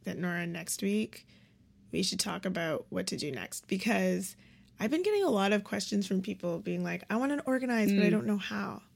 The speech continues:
Speaker 1: And my message to you is, "Yes, you do," or, "I will tell you," or, "If you don't have time, here's some places to give some money," or there might be many
Speaker 2: <laughs>
Speaker 1: ors,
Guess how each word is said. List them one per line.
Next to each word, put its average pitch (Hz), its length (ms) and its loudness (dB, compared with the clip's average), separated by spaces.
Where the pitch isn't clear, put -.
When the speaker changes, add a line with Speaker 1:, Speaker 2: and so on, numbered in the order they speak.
Speaker 1:
And 202 100 0
my 202 100 0
message 202 400 -2
to 220 100 0
you 214 240 4
is, 190 420 -2
"Yes, 202 240 2
you 208 80 4
do," 185 380 4
or, 190 480 2
"I 190 100 2
will 190 100 4
tell 190 200 0
you," 185 360 2
or, 190 500 2
"If 202 160 2
you 208 80 6
don't 202 140 6
have 196 120 0
time, 190 500 2
here's 208 240 2
some 202 100 0
places 190 320 2
to - 80 -2
give 185 140 0
some 190 120 0
money," 190 380 0
or 196 360 2
there 226 120 6
might 285 160 8
be 311 100 10
many 247 320 6
Speaker 2:
<laughs> - 40 -6
Speaker 1:
ors, 170 460 2